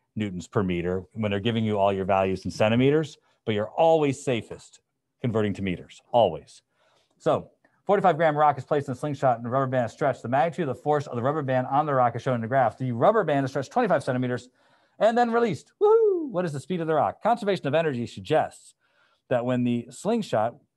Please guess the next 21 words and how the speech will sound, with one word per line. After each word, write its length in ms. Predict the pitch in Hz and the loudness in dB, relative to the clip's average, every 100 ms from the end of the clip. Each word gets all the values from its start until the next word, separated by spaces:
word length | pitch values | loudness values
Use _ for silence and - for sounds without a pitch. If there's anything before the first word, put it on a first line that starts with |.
| _ | _
which 280 | 110 95 - - | -10 -10 -12 -12
I 160 | 95 101 | -8 -4
am 140 | 110 | -4
going 180 | 90 87 | -6 -8
to 300 | 82 87 80 82 _ _ _ _ | -10 -12 -14 -16 _ _ _ _
carefully 600 | - - 147 - 82 80 | -10 -6 -6 -6 -12 -12
draw 340 | - 90 92 | -8 -4 -4
for 260 | 87 87 82 | -4 -8 -8
all 160 | 80 | -8
of 120 | 80 76 | -10 -12
you 140 | 92 | -14
'cause 200 | - - | -12 -12
I 60 | 82 | -12
am 100 | 80 | -12
such 480 | - - - - - _ | -12 -8 -8 -8 -20 _
an 80 | 90 | -12
amazing 520 | 82 85 87 80 80 80 | -8 -8 -8 -10 -16 -14
artist. 460 | 90 85 127 - _ _ _ _ _ _ _ _ _ - | -12 -12 -16 -18 _ _ _ _ _ _ _ _ _ -10
Look 240 | 139 - | -10 -10
at 120 | - | -18
that. 240 | - - | -18 -18